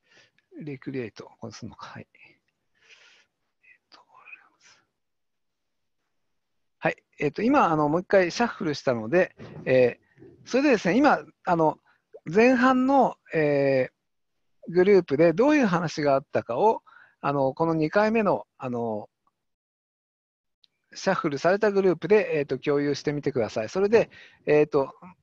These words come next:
今ですね、もう本当に、あの、ランダムにやったので、もしかしたらたまたま同じ人が集まっちゃってたりするかもしれません。その場合はこちらに戻ってきていただいて、えー、別のところに行きたいですというふうにおっしゃっていただければ、すぐに対応したいと思います。はい。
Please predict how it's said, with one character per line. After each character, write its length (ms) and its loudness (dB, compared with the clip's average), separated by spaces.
今 180 2
で 80 0
す 80 -8
ね、 100 -2
も 140 0
う 40 2
本 160 -2
当 60 -2
に、 180 0
あ 80 0
の、 140 -2
ラ 140 2
ン 80 0
ダ 100 2
ム 100 -2
に 180 -6
や 120 0
っ 40 0
た 140 -2
の 100 -4
で、 100 -2
も 140 -2
し 80 -10
か 100 -2
し 40 -14
た 100 -2
ら 100 2
た 140 -2
ま 100 -6
た 80 -4
ま 140 0
同 180 -2
じ 120 -8
人 180 -6
が 160 2
集 100 -12
ま 80 -4
っ 40 -12
ち 80 -8
ゃ 40 -2
っ 40 -10
て 100 -20
た 100 -6
り 80 -12
す 100 -16
る 80 -12
か 120 -12
も 100 -12
し 100 -14
れ 80 -10
ま 120 -14
せ 120 -14
ん。 60 -16
そ 140 -6
の 80 -2
場 100 2
合 80 2
は 140 2
こ 100 -6
ち 80 -6
ら 100 2
に 100 -2
戻 180 -2
っ 40 -16
て 140 -10
き 80 -16
て 80 -10
い 80 -10
た 140 -8
だ 80 -8
い 60 -12
て、 260 -4
え 340 2
ー、 140 -20
別 220 -6
の 80 -6
と 80 -10
こ 80 -4
ろ 60 -4
に 60 -6
行 80 -10
き 60 -16
た 100 -2
い 60 -6
で 80 -4
す 80 -16
と 80 -10
い 40 -4
う 20 -4
ふ 20 -4
う 40 -8
に 80 -8
お 40 -10
っ 40 -12
し 100 -12
ゃ 40 -4
っ 40 -8
て 100 -16
い 40 -14
た 100 -12
だ 80 -10
け 80 -8
れ 80 0
ば、 180 0
す 140 -12
ぐ 80 -8
に 100 -8
対 220 -12
応 80 -14
し 80 -20
た 100 -8
い 60 -12
と 80 -16
思 100 -14
い 20 -16
ま 140 -16
す。 140 -20
は 100 -14
い。 80 -16